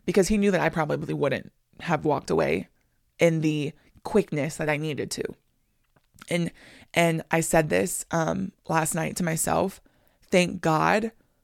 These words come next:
for stopping the shooter before you had to dodge the bullet." Because some of our dodging reflexes are off and we would have been popped,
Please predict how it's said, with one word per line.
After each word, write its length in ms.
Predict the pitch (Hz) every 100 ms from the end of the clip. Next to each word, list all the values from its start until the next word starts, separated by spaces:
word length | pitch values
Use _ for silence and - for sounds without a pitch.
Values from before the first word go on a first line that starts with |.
| -
for 120 | 185
stopping 540 | 165 - 160 156 175 175
the 80 |
shooter 440 | 160 - 160 160 196
before 340 | 165 - 165
you 120 | 165
had 200 | 165 160
to 80 | 165
dodge 320 | 160 180 170
the 80 | 180
bullet." 300 | 180 139 - - _ _ _ _ _ _ _ _ _ _ _
Because 680 | 180 165 165 156 156 156 - - _ _ _ -
some 260 | - 190
of 100 | 233
our 140 | 240 196
dodging 480 | 160 156 185 214
reflexes 680 | 208 220 226 220 - 233 220 208 -
are 260 | 160 160 - -
off 500 | 151 - - - - _ _ _ _ -
and 200 | 165 156
we 160 | 175
would 160 | 175 160
have 80 | 156
been 360 | 151 139 175 - _ _ _ _ _
popped, 400 | - 226 - -